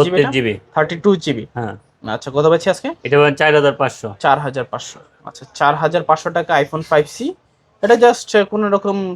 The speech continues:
Speaker 1: কথা বলার জন্য ইউজ করতে পারেন।
Speaker 2: হ্যাঁ।
Speaker 1: আর ছবি তোলার জন্য।
Speaker 2: ছবি তোলার জন্য, ভিডিও করার জন্য।
Speaker 1: হ্যাঁ, এই কারণে কিন্তু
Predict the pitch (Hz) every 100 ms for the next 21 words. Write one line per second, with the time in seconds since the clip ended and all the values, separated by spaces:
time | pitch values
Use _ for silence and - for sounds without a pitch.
0 | 175 180 185 175 170 170 160 143 - 143
1 | 123 117 120 - _ _ 113 120 156 -
2 | - 175 170 147 139 131 135 147 151 156
3 | 156 143 151 147 139 147 143 143 139 131
4 | 131 131 135 - 160 135 165 190 220 226
5 | 240 233